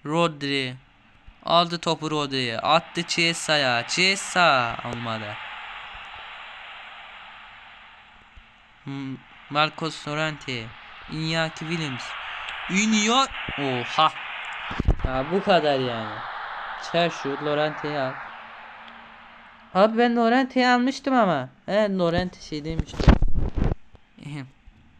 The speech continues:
Malen, Llorente. Lor-,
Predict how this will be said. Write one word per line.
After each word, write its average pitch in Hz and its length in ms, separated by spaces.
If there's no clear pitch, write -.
Malen, 147 600
Llorente. 156 680
Lor-, 165 260